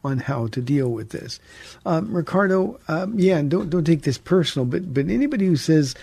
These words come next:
"I know God's forgiven me, but I can't forgive myself," that is, uh, uh, an expression of pride that needs to be dealt with. How is it possible that we know that an almighty,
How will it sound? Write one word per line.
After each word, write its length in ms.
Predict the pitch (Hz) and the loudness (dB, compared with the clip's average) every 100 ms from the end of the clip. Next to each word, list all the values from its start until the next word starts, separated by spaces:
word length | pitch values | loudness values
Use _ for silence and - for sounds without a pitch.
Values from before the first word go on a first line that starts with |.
| - | -6
"I 120 | 147 | 0
know 160 | 156 196 | 2 2
God's 280 | 180 175 139 | 2 0 -2
forgiven 440 | - 143 170 165 | -4 2 2 4
me, 100 | 143 | 2
but 100 | 139 | 2
I 120 | 160 | 0
can't 220 | 143 175 139 | 0 0 0
forgive 220 | 143 143 | -2 0
myself," 480 | 139 127 151 127 117 | 0 -2 0 -2 -2
that 220 | 165 196 | -2 2
is, 300 | 170 165 139 - - - - | 2 2 -2 -8 -20 -20 -12
uh, 200 | 190 - - | -8 -8 -8
uh, 280 | 208 147 - | -4 -4 -4
an 160 | - 139 | -4 -4
expression 720 | 139 - - 165 143 151 143 | -4 -6 -2 -2 0 -2 -2
of 240 | 131 107 _ | -4 -8 _
pride 680 | - 135 147 143 180 131 120 - | -10 -6 -6 -8 -10 -12 -14 -12
that 160 | 127 | -6
needs 300 | 151 151 131 | -2 0 -2
to 80 | - | -4
be 100 | 127 | -4
dealt 300 | 117 120 90 | -2 -2 -2
with. 360 | 127 123 - _ _ - _ _ - - - | -6 -8 -16 _ _ -20 _ _ -20 -20 -12
How 260 | - 160 202 | -4 2 4
is 180 | 165 | 4
it 160 | 202 202 | 0 -4
possible 800 | - 147 156 151 - 123 - 127 _ - - | -6 -2 -4 -4 -6 -6 -10 -14 _ -20 -12
that 140 | - 139 | -8 -2
we 180 | 135 165 | 2 2
know 200 | 151 143 | 2 2
that 100 | 127 | 0
an 180 | 123 | -2
almighty, 800 | - 131 165 196 156 123 120 123 | -4 -2 0 0 0 -2 -2 -6